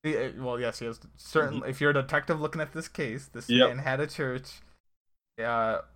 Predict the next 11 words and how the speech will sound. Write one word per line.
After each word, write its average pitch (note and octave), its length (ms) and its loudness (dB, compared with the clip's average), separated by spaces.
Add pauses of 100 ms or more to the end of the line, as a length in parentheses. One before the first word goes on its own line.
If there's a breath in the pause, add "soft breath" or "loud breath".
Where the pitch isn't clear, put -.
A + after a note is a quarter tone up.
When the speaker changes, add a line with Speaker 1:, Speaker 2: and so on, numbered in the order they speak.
(240)
Speaker 1:
apparently, C#3+ 720 0
this - 220 -14
man, A#2+ 260 -10
he C3+ 100 -4
made B2+ 260 -6 (300)
over C3 200 0
a A#2+ 40 4
hundred C3+ 260 -2
thousand B2+ 440 2
pretty C#3 200 -4
quickly B2 600 -6